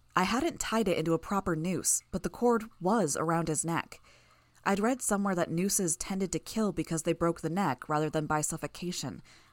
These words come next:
provided they were tied right and there was enough of a drop. This wasn't a drop, but it was a tough cord around his neck, and the creature on the other end weighed no less than fifteen tons, maybe twice that. She'd accelerated from zero to fifty in an instant,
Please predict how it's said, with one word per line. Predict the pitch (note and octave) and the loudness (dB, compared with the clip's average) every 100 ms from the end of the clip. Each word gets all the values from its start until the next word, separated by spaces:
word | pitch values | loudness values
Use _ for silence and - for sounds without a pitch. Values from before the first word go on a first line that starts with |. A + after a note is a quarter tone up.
| - | -4
provided | G3 G#3+ C4+ | 2 4 4
they | B3 | 2
were | G#3 | 0
tied | - F#3 F#3 | 0 -2 -2
right | D#3+ F3+ B2 - - | 2 2 2 -2 -6
and | C#3 | -2
there | D3+ | -2
was | D3 | 0
enough | D#3 D#3 | -2 -2
of | D3+ | -4
a | C#3+ | -4
drop. | D#3 D3+ - - - _ _ - _ - _ _ | 2 2 2 -6 -20 _ _ -20 _ -20 _ _
This | D#3+ F#3 | 0 2
wasn't | F3 G#3 A3 D3+ | 2 2 2 0
a | |
drop, | - E3+ E3 - - - - _ E3 | 0 4 4 2 -4 -18 -20 _ 0
but | F#3 | 2
it | G3 | 2
was | D#3+ G3 B3+ B3+ | 2 4 4 2
a | - | 0
tough | - G#3 - | -2 -2 -2
cord | - G#3+ D#3 | 0 2 2
around | D3+ D#3 | 2 0
his | D3+ | 0
neck, | D#3+ D#3 - - - - - | 0 0 -2 -10 -20 -20 -8
and | F3 | -2
the | F3+ | -2
creature | - B3 B3+ A#3+ | 0 0 0 2
on | G3+ F#3 | 2 4
the | C#3 | 2
other | F3 F3+ | 2 2
end | F#3 G3+ C#3+ C3+ | 2 0 0 0
weighed | D#3 D3+ | 0 0
no | D#3 | 0
less | D#3+ E3 E3+ - | 0 0 0 0
than | D#3+ D3 | -2 -2
fifteen | F3+ E3+ - G3+ E3+ C#3+ | -4 -4 -6 -2 -2 -4
tons, | - F3+ D3 A#2 - - _ - | -4 -2 -2 -4 -6 -10 _ -2
maybe | D#3+ G3+ E3 | 0 2 0
twice | - E3+ G3 - | -2 -2 0 0
that. | B2 A2+ - - - _ _ _ - | -2 -4 -8 -20 -20 _ _ _ -4
She'd | A3 G#3+ | 2 4
accelerated | - A3 C4+ A3+ F3+ F3 | 4 2 2 2 2 2
from | F3 E3 | 0 2
zero | E3 G3+ F#3 | 2 4 2
to | |
fifty | D#3 G3+ G3 F3+ D3+ | 0 -2 -2 -2 0
in | D#3 | 0
an | E3 - | 0 0
instant, | F3 F#3 - C#3+ - | -2 -2 0 -2 -4